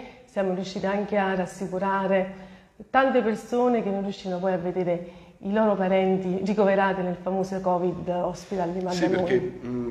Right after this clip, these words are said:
Speaker 2: eh,
Speaker 1: Sì.
Speaker 2: correggimi se sbaglio, tu, ehm, eh, sostanzialmente, eh, hai lavorato soprattutto presso il covid hospital del, di Maddaloni,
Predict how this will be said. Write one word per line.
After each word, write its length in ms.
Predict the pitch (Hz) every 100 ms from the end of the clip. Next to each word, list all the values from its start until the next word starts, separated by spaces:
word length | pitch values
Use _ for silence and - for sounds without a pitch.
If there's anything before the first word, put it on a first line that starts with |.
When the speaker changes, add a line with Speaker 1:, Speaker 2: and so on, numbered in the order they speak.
| 113
Speaker 2:
eh, 380 | 113 107 104 104
Speaker 1:
Sì. 120 | 104 170
Speaker 2:
correggimi 400 | 120 143 143 135
se 100 | 131
sbaglio, 400 | 120 110 104 107
tu, 260 | 180 160 -
ehm, 440 | 123 113 110 107 - -
eh, 40 | 107 90
sostanzialmente, 880 | - 120 - 127 156 147 117 107 - - - - -
eh, 80 | 110 101 101 -
hai 220 | 139 123
lavorato 400 | 113 127 131 123
soprattutto 640 | 104 120 120 113 175 -
presso 340 | - 107 - 107
il 440 | 107 107 104 104
covid 280 | - 113 110
hospital 540 | 107 - 110 101 101 95
del, 220 | 104 101
di 160 | 104 104
Maddaloni, 640 | 98 101 95 85 123